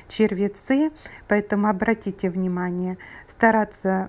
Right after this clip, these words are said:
м, э, таким способом повысить влажность у этих растений вокруг. И если уже появились проблемы,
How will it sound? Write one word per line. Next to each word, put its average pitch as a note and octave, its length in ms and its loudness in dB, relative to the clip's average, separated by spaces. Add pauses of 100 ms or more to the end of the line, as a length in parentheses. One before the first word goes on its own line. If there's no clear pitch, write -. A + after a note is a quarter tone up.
м, F#3+ 380 -4
э, F#3+ 340 -2
таким G#3 320 0
способом G3 600 0
повысить G3+ 580 0
влажность G3 680 0
у C4 80 2
этих C4+ 380 -2 (420)
растений B3+ 680 4
вокруг. B3 640 0 (280)
И B3 100 0
если A3+ 560 2
уже G#3 240 0
появились A#3 520 2
проблемы, A#3+ 720 0